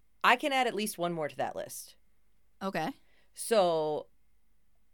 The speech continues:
Speaker 1: uh, he was found in different clothes.
Speaker 2: Uh-huh.
Speaker 1: Like,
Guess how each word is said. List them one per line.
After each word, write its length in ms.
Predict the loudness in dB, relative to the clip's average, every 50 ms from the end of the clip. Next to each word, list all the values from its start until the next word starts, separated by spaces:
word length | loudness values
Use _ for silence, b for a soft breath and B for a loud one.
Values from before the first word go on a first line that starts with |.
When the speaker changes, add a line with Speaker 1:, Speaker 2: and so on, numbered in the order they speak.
| -20 -20 -20 -14 -4 0
Speaker 1:
uh, 440 | 2 2 4 2 2 0 0 -2
he 200 | -4 -6 -6 -6
was 140 | -6 -6 -6
found 300 | -2 0 2 2 2 2
in 80 | 0 -4
different 320 | -4 -6 -4 -6 -8 -8
clothes. 880 | -10 -18 -16 -8 -2 0 0 0 0 0 -2 -6 -8 -10 -12 -14 -14 -16 -20 _ _ -20 -20 -20 -20 -20 -20 -20 -20 _ -20 -18 -18
Speaker 2:
Uh-huh. 240 | -12 -10 -10 -10 -10 -12 -20 _ _ _ _ _ _ _ -6
Speaker 1:
Like, 340 | -2 -2 -2 -4 -6 -18